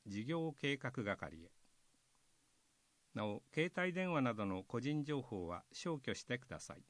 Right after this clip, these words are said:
エスディーカード等の記憶媒体や電池類は取り除いてください。粗大ゴミの対象になるもの、最大辺が三十センチを超えるものは回収できませんので、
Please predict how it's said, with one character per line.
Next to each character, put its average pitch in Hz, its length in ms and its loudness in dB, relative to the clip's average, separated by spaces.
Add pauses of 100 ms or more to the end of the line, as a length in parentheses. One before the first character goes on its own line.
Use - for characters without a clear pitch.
(1160)
エ 107 60 -4
ス 175 180 -4
デ 185 100 0
ィ 185 80 2
ー 165 40 -6
カ 165 200 2
ー - 20 -
ド 139 120 0
等 131 280 0
の 95 240 -2 (100)
記 131 180 0
憶 151 200 -4
媒 135 240 4
体 92 240 0
や 90 240 -4
電 131 280 0
池 - 80 -6
類 110 220 0
は 90 160 -4 (100)
取 117 220 0
り - 20 6
除 117 240 2
い 104 100 0
て 127 140 -4
く 98 120 -10
だ 82 80 -10
さ - 160 -12
い。 - 80 -18 (1700)
粗 131 160 0
大 185 220 4
ゴ 190 140 0
ミ 170 80 4
の 117 140 6
対 123 200 4
象 131 220 2
に 123 120 6
な 110 140 4
る 95 80 0
も 82 100 -2
の、 80 200 -10 (440)
最 135 260 -2
大 139 200 2
辺 110 240 0
が 95 240 -2 (100)
三 143 300 -2
十 170 140 -4
セ - 200 -2
ン 143 120 2
チ 107 180 -4
を 90 160 -2
超 110 80 0
え 117 80 2
る 117 60 -2
も 113 140 2
の 101 120 0
は 82 240 -4
回 127 220 -2
収 131 240 0
で 113 120 2
き - 120 -2
ま 120 100 4
せ 123 140 -4
ん 104 120 0
の 82 120 -4
で、 85 160 -8